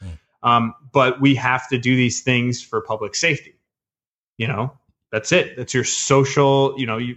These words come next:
Speaker 2: you, your accountability as a person in society. This guy goes, "In my opinion, the statement that shutting down gyms is necessary for safety is one of the most asinine absurdities I can recall.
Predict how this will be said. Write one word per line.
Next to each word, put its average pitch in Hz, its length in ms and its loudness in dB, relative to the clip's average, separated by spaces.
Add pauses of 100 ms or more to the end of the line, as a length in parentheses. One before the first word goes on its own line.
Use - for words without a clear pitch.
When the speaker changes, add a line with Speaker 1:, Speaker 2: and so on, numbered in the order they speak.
Speaker 2:
you, 120 160 -8 (640)
your 127 240 2
accountability 127 800 2
as 110 140 -6
a 113 80 -4
person 147 600 0
in 123 140 2
society. 113 680 -2 (1000)
This 208 280 4
guy 196 260 2
goes, 127 500 2 (840)
"In 160 120 0
my 170 160 4
opinion, 175 600 -2
the 131 80 -8
statement 175 480 -4
that 127 140 -2
shutting 151 400 0
down 139 220 4
gyms 123 360 0
is 113 160 -8
necessary 123 540 0
for 127 140 0
safety 117 380 0
is 110 140 -4
one 123 120 2
of 120 60 2
the 120 60 2
most 117 380 0
asinine 147 720 2
absurdities 120 760 0
I 110 120 -2
can 113 160 -8
recall. 101 500 -6